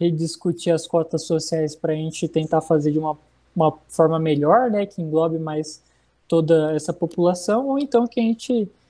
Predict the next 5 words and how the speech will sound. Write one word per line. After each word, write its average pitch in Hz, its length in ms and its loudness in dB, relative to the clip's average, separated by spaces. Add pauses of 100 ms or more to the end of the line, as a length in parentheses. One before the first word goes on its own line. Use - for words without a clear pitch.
(240)
é, 165 220 6
reveja 170 720 0
a 196 160 -6 (160)
cota 175 320 -2
racial. 165 600 -4